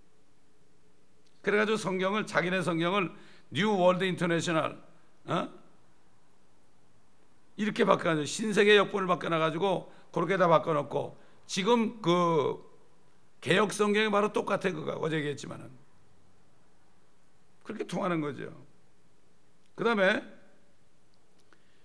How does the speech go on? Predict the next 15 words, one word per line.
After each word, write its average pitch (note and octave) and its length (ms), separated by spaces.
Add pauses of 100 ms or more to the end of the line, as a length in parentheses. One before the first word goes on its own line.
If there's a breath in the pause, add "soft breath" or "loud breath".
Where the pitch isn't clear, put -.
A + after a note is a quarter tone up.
죄 F3+ 260
없는 G#3 360
사람이 G#3 720 (2250)
죄인 F#3 560
여-, E3 280
여인에게서 F3+ 500
태어난 E3+ 340
걸 F3 140
이해를 D#3 220
못하죠. A2 540 (1700)
이해를 D#3+ 220
못해. A2 380 (1080)
그래서 G3 260
예수님이, F#3+ 500
하나님이 G3 720